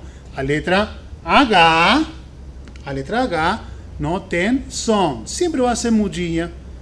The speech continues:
certo? Bom, queridos alunos, hoje estamos trabalhando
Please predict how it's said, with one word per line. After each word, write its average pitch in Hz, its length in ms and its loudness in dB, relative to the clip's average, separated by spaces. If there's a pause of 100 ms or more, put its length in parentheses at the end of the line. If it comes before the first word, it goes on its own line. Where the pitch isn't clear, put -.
certo? - 460 2 (640)
Bom, 247 420 10 (220)
queridos 190 340 4
alunos, 139 680 -2 (600)
hoje 226 680 6 (500)
estamos 175 560 2
trabalhando 208 1040 6